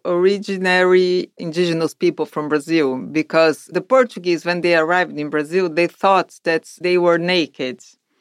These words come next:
But they were wearing something that for them, they were covered, you know, not in the same style as the Portuguese. So you are dressed.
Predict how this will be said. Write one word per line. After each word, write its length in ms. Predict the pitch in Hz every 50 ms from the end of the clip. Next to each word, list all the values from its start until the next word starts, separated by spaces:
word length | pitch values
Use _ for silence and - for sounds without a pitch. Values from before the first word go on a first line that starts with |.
| _ _ _ _ _ _ _ _ _ _ _ _ -
But 180 | 165 180 185 170
they 160 | 208 220 233
were 480 | 233 214 202 208 226 254 294 294 277 240
wearing 580 | 202 180 170 170 165 165 160 151 156 151 139 131 -
something 520 | - 160 175 180 180 - - 165 151 143
that 180 | 156 165 165 -
for 260 | - - 190 190 190
them, 680 | 160 151 170 175 196 208 196 160 135 135 147 156 - - _ _ _ _ _ -
they 320 | 175 156 165 170 185 190
were 600 | 190 185 180 180 185 196 208 226 240 254 254 -
covered, 600 | - - 214 196 156 147 156 143 135 135 123 - - - _ -
you 140 | 175 165 156
know, 280 | 156 170 180 196 208 208
not 540 | 202 190 180 180 196 220 220 - - - -
in 140 | - 202 196
the 140 | 185 185 185
same 540 | 185 - 190 185 185 185 185 180 180 139 - _
style 440 | _ - - - 170 170 175 170 151
as 140 | 156 151 -
the 80 | 175
Portuguese. 840 | 151 - - 180 175 165 - - - 135 143 139 127 - - - - _ _ - - - - - - _ _ _
So 600 | - - - - - 180 180 175 175 175 170 -
you 140 | 196 196
are 120 | 220 233 269
dressed. 680 | 269 - 214 214 208 208 185 - - - - - -